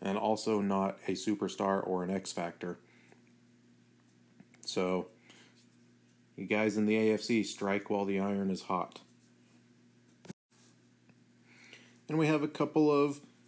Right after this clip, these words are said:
uh, listener questions. Uh, I love it. I love listener questions. Uh, so we'll cover those real quick.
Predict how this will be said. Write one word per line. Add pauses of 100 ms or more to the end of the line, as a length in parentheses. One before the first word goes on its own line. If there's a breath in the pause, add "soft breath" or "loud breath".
(560)
uh,
listener
questions. (340)
Uh,
I
love
it. (140)
I
love
listener
questions. (1600 loud breath)
Uh,
so
we'll
cover
those
real
quick.